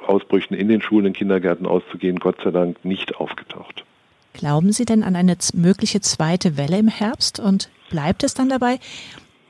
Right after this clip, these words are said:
Speaker 2: dass zwar mehr Fälle gemeldet werden, aber die klinischen Folgen, also die Hospitalisierungsrate, trotzdem weiterhin so schwach bleibt, wie sie aktuell ist?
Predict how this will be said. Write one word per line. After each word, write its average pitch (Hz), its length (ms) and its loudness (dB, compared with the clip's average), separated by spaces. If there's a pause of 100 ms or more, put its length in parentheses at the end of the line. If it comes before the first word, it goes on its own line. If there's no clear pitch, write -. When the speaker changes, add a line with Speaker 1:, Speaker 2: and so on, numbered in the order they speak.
(180)
Speaker 2:
dass 208 340 0
zwar 185 180 2
mehr 180 180 4
Fälle 262 320 -2
gemeldet 185 480 2
werden, 175 140 0
aber 170 100 0
die 190 100 -10
klinischen 208 520 2
Folgen, 202 640 2 (100)
also 170 160 -2
die 165 140 -4
Hospitalisierungsrate, 170 1200 0 (240)
trotzdem 190 320 0
weiterhin 196 300 2
so 185 140 2
schwach - 280 -4
bleibt, 196 280 -2
wie 190 60 0
sie - 140 -4
aktuell 175 320 -4
ist? - 320 -4